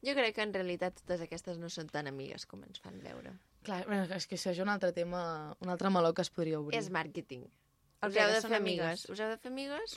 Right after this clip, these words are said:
Speaker 1: perquè
Speaker 3: Tothom és molt
Speaker 1: sou
Speaker 3: amiga.
Speaker 1: de la colla.
Speaker 3: És com l'amistat que tenen la Maria Pombo i la Lola Lolita. En quin moment són amigues aquestes
Speaker 2: Però és
Speaker 3: dues?
Speaker 2: que en quin
Speaker 3: Pues ara
Speaker 2: moment
Speaker 3: són
Speaker 2: la Lola
Speaker 3: amigues.
Speaker 2: Lolita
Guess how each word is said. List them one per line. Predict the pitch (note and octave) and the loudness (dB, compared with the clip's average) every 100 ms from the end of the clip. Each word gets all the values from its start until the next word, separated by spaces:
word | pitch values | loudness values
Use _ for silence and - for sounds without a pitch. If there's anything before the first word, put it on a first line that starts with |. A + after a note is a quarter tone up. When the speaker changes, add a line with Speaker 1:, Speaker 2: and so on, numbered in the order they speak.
| - | -8
Speaker 1:
perquè | C#4+ F3 E3+ A#3 | -4 0 0 4
Speaker 3:
Tothom | G#3+ G#3+ | 4 4
és | B3 | 2
molt | B3 | 2
Speaker 1:
sou | F#3 | 4
Speaker 3:
amiga. | F3+ G3+ | 4 6
Speaker 1:
de | F3+ | 6
la | F3 | 4
colla. | E3 D#3+ | 4 4
Speaker 3:
És | G3+ | 4
com | G4 F4+ | 4 6
l'amistat | D4 C4 C4+ - | 6 4 0 2
que | B3+ | 2
tenen | A#3 A3+ | 4 4
la | G#3+ | 6
Maria | G#3+ G#3 F#3+ | 4 6 4
Pombo | G3 F#3+ F3 F3+ | 4 4 6 6
i | |
la | F3 | 8
Lola | F3 F3 E3+ | 8 8 8
Lolita. | E3 D#3+ D#3+ - C4 _ _ _ | 6 4 0 0 -2 _ _ _
En | A3+ | 0
quin | - A#3+ | 4 6
moment | G#3 E3 | 6 4
són | F3+ E3 | 2 0
amigues | E3+ E3 E3+ | 2 2 2
aquestes | E3 - F3+ | 0 0 6
Speaker 2:
Però | B3+ | 8
és | E3+ | 10
Speaker 3:
dues? | |
Speaker 2:
que | G3 | 10
en | A#3+ | 10
quin | A3+ | 10
Speaker 3:
Pues | D4 | 10
ara | |
Speaker 2:
moment | F4+ C#4+ | 12 12
Speaker 3:
són | |
Speaker 2:
la | A3+ | 12
Lola | A3 G#3 G3 | 12 10 10
Speaker 3:
amigues. | G3 | 10
Speaker 2:
Lolita | F#3+ F#3 F#3 | 6 6 4